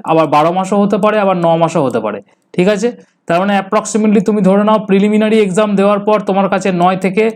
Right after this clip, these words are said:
বারো মাস বা দশ থেকে বারো মাস কিন্তু তোমাকে আরও সেলফ স্টাডি করতে হবে, আরও স্ট্রাগল করতে হবে। তারপর যখন তোমাদের পরীক্ষার রেজাল্ট বেরোলো, ঠিক আছে,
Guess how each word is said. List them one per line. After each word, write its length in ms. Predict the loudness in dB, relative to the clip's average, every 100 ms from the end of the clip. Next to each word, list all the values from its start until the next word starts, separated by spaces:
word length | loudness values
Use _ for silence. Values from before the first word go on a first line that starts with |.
| -10 _ _ -4
বারো 260 | 0 2 2
মাস 280 | 0 -2
বা 100 | -2
দশ 280 | 0 0 -2
থেকে 200 | -4 -2
বারো 260 | 0 0 0
মাস 260 | -2 -2
কিন্তু 220 | -4 -4 -2
তোমাকে 380 | -2 0 -2 -4 -8 _ -4
আরও 320 | 0 0 0
সেলফ 280 | -2 0 0
স্টাডি 300 | -2 -2 -2
করতে 320 | -2 -2 -2
হবে, 300 | -2 -2 -6 -10 _ -4
আরও 280 | 0 0 0
স্ট্রাগল 360 | -2 -2 0 -2
করতে 320 | -4 -4 -4
হবে। 240 | -4 -6 -10 _ _ -4
তারপর 500 | 0 2 2 2 2
যখন 360 | 0 0 -2 0
তোমাদের 320 | 0 0 -2
পরীক্ষার 540 | 0 -2 0 -2 0
রেজাল্ট 320 | 0 0 0 0
বেরোলো, 400 | 0 0 -2 -2
ঠিক 140 | 0
আছে, 240 | 0 -2